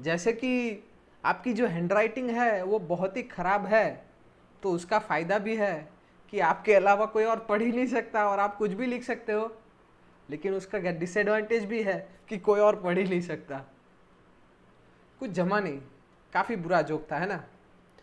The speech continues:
कोई नहीं, उसको भूल जाते हैं, अपने टॉपिक पे आगे बढ़ते हैं। तो ये जो heating effect of electric current है उसके कुछ फ़ायदे हैं और कुछ नुकसान है। तो सबसे पहले अपन को इंटरेस्ट होता है फ़ायदा जानने में,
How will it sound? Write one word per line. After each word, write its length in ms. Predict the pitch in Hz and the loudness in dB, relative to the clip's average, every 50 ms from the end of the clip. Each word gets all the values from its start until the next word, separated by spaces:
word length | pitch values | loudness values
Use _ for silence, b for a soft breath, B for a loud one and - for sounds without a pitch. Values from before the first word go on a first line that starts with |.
| B B - | B B 0
कोई 140 | 185 185 | 2 2
नहीं, 180 | 180 170 151 - - - - | 2 0 -2 -6 -10 -12 -12
उसको 280 | 180 175 - - 202 180 | -12 -6 -2 -2 -2 0
भूल 220 | 151 160 180 180 165 | 0 -2 -2 -2 0
जाते 220 | 156 147 147 165 | -2 -4 -4 -4
हैं, 180 | 190 226 247 - | -6 -6 -6 -8
अपने 240 | - 170 180 190 | -10 -8 -8 -6
टॉपिक 340 | 175 165 151 151 160 151 - | -4 -4 -4 -4 -4 -8 -10
पे 80 | - 127 | -8 -8
आगे 160 | 127 127 131 | -8 -8 -8
बढ़ते 260 | 117 131 123 - 156 | -12 -12 -12 -8 -8
हैं। 160 | 165 190 240 - - - _ _ _ _ B B B B B B B B - | -8 -8 -8 -12 -18 -20 _ _ _ _ B B B B B B B B -4
तो 100 | 269 247 | -4 -2
ये 140 | 247 254 | -2 -2
जो 120 | 269 302 269 | -2 -2 -2
heating 340 | 151 170 - - 277 285 269 | -2 -4 -4 -4 -4 -4 -4
effect 300 | - - 262 254 - 240 | -6 -6 -8 -8 -6 -8
of 140 | 233 - | -6 -4
electric 440 | 196 196 202 196 - - 202 202 - | -2 -2 -4 -4 -6 -8 -10 -8 -6
current 300 | - 165 170 175 165 156 | -6 -6 -4 -4 -6 -4
है 120 | 170 202 262 | -4 -4 -4
उसके 280 | 233 226 226 - 262 254 | -4 -6 -8 -10 -10 -8
कुछ 200 | 262 262 254 - | -8 -10 -10 -6
फ़ायदे 380 | - 226 196 208 214 208 233 | -4 -2 -2 -2 -2 -2 -4
हैं 120 | 233 233 226 | -2 -2 -2
और 120 | 220 214 | -4 -4
कुछ 240 | 220 220 214 - - | -6 -8 -10 -8 -6
नुकसान 400 | 175 170 175 - 180 160 151 143 | -8 -8 -6 -6 -6 -6 -6 -6
है। 160 | 135 131 123 - - _ _ _ _ _ _ _ b b b b b | -8 -12 -16 -18 -20 _ _ _ _ _ _ _ b b b b b
तो 80 | - 269 | -8 -2
सबसे 300 | - 196 190 185 - 247 | 0 0 0 2 0 0
पहले 340 | 247 240 233 220 233 240 240 | 2 2 2 2 4 2 2
अपन 340 | 233 214 220 - 226 226 233 | 2 2 2 0 -4 -4 -4
को 140 | 226 233 226 | -2 -2 -2
इंटरेस्ट 440 | 208 196 190 180 214 214 208 - - | -2 -2 -4 -4 -4 -4 -4 -4 -6
होता 220 | 190 185 196 196 | -6 -2 0 0
है 120 | 202 196 - | 0 0 0
फ़ायदा 300 | 175 165 175 170 180 170 | -2 -2 -2 -2 -2 -2
जानने 340 | 156 156 151 151 151 143 131 | -2 -2 -4 -6 -8 -10 -12
में, 160 | 127 120 | -12 -14